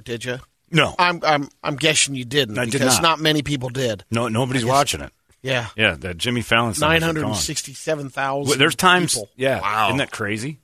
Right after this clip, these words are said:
Speaker 2: That the Tonight Show is under a million. That massive franchise of, of television is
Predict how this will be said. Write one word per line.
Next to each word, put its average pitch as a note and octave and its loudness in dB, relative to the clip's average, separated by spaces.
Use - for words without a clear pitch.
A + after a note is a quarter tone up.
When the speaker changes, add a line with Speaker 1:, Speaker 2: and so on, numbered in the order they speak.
Speaker 2:
That G2 -12
the A2 -8
Tonight G#2 -2
Show G#2+ -2
is F2+ -4
under F#2 -4
a E2 -8
million. F2 -10
That G#2+ -2
massive G#2+ -2
franchise F#2+ -2
of, D2+ -12
of D#2+ -16
television E2+ -8
is - -20